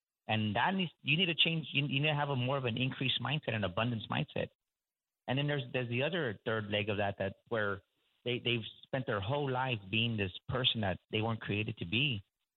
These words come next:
They, they're, they're in that position because their mom wanted them to be a lawyer, their dad wanted them to be this because their grandpa was this. I see it all the time. And they co-, climb this corporate ladder,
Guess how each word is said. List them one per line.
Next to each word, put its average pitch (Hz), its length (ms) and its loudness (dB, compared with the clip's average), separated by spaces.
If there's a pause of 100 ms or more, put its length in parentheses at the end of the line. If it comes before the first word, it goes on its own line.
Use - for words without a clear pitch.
(100)
They, 107 200 0
they're, 107 200 0
they're 113 140 0
in 120 80 0
that 117 160 0
position 110 380 0
because 101 260 -2
their 95 120 0
mom 104 340 2
wanted 95 240 2
them 90 140 -4
to 87 80 -2
be 95 160 6
a 90 40 4
lawyer, 92 340 2
their 90 140 0
dad 107 320 0
wanted 101 240 0
them 92 140 -4
to 87 80 -4
be 98 180 2
this 92 220 -2
because 92 240 -4 (380)
their 101 100 -2
grandpa 113 400 0
was 92 180 -2
this. 87 160 -2 (540)
I 120 100 2 (100)
see 151 120 2
it 131 60 2
all 131 120 2
the 131 120 -2
time. 156 420 -4 (560)
And 117 120 2
they 127 200 0
co-, 135 300 -4 (100)
climb 160 340 2
this 127 180 0
corporate 131 380 -2
ladder, 120 420 2